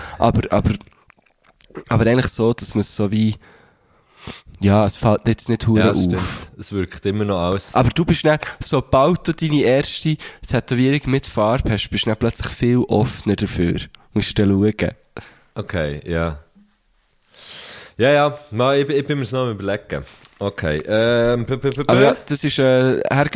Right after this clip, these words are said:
Speaker 1: Herr Göttli tätowiert,
Speaker 2: Ja, Herr
Speaker 1: halt.
Speaker 2: Gött-, das wär dann alles. Und, und das muss natürlich auch in Betracht,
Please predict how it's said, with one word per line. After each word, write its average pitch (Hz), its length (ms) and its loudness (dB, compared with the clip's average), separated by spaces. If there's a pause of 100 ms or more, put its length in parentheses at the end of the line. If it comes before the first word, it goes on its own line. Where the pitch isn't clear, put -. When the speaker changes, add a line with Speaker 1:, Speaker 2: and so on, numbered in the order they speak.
Speaker 1:
Herr 156 180 4
Göttli 151 300 0
tätowiert, 110 680 0
Speaker 2:
Ja, - 20 -2
Herr 120 80 2
Speaker 1:
halt. 127 100 -2
Speaker 2:
Gött-, 131 240 -4
das 175 100 0
wär 165 160 2
dann 131 140 -2
alles. 135 420 2
Und, 156 320 0
und 135 160 -2
das 156 80 -8
muss 147 160 0
natürlich 131 260 -4
auch 139 120 4
in 143 80 2
Betracht, 113 280 -2